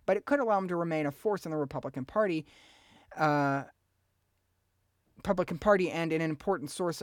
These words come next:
of funding for G O P candidates. I think this is, uh, Trump's final stand, honestly. Um, to kind of help close up all this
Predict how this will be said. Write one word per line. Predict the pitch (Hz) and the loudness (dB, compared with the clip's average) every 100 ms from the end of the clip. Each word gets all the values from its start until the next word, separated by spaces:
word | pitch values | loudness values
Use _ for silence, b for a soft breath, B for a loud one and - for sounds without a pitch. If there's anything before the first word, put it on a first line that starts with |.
| - | -6
of | 151 139 | -6 -4
funding | 214 202 143 135 | -2 0 0 -2
for | 151 | -4
G | 131 135 135 | -4 -2 -4
O | 131 | -4
P | 139 123 | -6 -6
candidates. | 151 139 90 50 - - - _ _ _ _ _ _ _ _ _ - | -4 -6 -6 -12 -14 -14 -16 _ _ _ _ _ _ _ _ _ -4
I | 185 | -2
think | 190 214 190 | 0 -4 -2
this | 196 - | -4 -2
is, | 170 151 | -2 0
uh, | 151 143 139 - _ _ _ _ _ - | 0 2 0 -8 _ _ _ _ _ -2
Trump's | 208 180 - | 0 0 0
final | 175 165 139 | 0 0 -2
stand, | - 143 120 110 | -4 -4 -4 -6
honestly. | 90 123 - 92 - B B B B B | -8 -10 -14 -16 -18 B B B B B
Um, | 147 147 139 135 135 - _ _ _ - - | 0 2 2 0 -2 -10 _ _ _ -20 -16
to | - | -6
kind | 226 233 | 0 0
of | - | 2
help | 214 170 - | 2 0 -2
close | - 196 196 | -4 0 2
up | 185 165 | 2 6
all | 160 156 | 6 6
this | 147 143 - - | 4 -2 -8 -12